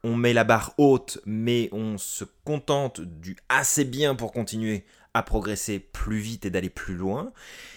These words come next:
Et on trouve des micro-solutions. On trouve des micro-solutions. Et en fait, vous en avez tout le temps.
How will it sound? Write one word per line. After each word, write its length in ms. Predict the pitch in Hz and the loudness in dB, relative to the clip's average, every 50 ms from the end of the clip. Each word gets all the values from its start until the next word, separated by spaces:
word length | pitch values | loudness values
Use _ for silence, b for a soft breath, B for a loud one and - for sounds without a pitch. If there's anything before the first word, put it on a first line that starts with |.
| B B B | B B B
Et 80 | 123 117 | -2 -2
on 100 | 98 92 | -2 -2
trouve 220 | - - 151 151 | -4 -4 -4 -2
des 100 | 131 110 | 0 0
micro-solutions. 720 | 98 101 - - 151 151 - 135 120 127 - - 175 165 - _ _ _ _ _ _ _ _ _ _ _ _ _ _ _ _ _ _ _ _ _ _ _ _ - | -2 -2 -4 -6 -8 -6 -6 -4 -4 -4 -4 -4 -6 -6 -8 _ _ _ _ _ _ _ _ _ _ _ _ _ _ _ _ _ _ _ _ _ _ _ _ -4
On 140 | - 117 117 | 0 0 0
trouve 400 | - - - 101 95 113 123 127 - | 0 -2 -4 -4 -4 -4 -8 -12 -12
des 320 | - 95 92 101 101 113 - - | -8 -2 0 0 0 -2 -4 -8
micro-solutions. 1400 | - 95 98 98 - - - 82 76 82 - _ _ _ _ - - - - - 104 90 95 - - - 69 67 - _ _ _ _ _ _ _ _ _ _ _ _ _ _ _ B B B B 87 B | -4 -2 -2 -2 -4 -6 -8 -6 -8 -8 -8 _ _ _ _ -16 -14 -12 -8 -6 -6 -6 -8 -8 -12 -12 -12 -14 -16 _ _ _ _ _ _ _ _ _ _ _ _ _ _ _ B B B B -2 B
Et 80 | 110 | 2
en 40 | 110 | 2
fait, 160 | - 147 139 | 2 2 0
vous 120 | 113 104 104 | 0 0 -2
en 80 | 98 | 0
avez 140 | 101 92 98 | 0 -2 -4
tout 120 | - - | -6 -8
le 60 | 104 - | -10 -6
temps. 220 | - 143 160 131 | -6 -6 -8 -8